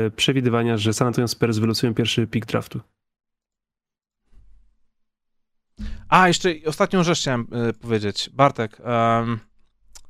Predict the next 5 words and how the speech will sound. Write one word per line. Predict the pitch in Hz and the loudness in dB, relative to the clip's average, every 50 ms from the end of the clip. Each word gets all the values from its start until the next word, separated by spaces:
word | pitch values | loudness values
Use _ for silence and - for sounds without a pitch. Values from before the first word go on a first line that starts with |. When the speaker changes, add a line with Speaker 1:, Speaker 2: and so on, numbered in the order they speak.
| - - - - _ - | -20 -20 -20 -20 _ -10
Speaker 2:
czy | - - 143 151 156 160 165 160 - - _ _ _ _ _ _ _ _ _ _ | -2 2 4 6 6 6 4 2 0 -6 _ _ _ _ _ _ _ _ _ _
masz | 135 139 151 147 | 4 4 4 4
jakieś | 156 147 147 - | 2 0 -2 -4
polecajki | - - 151 143 135 131 - - 156 151 147 - 135 | -2 0 2 2 2 2 2 2 2 2 2 -2 -2
popkulturowe? | - - 165 - - - 156 143 - - 139 135 123 110 101 104 110 | 0 0 0 0 -2 -4 -4 -4 -2 0 2 2 2 2 0 -4 -8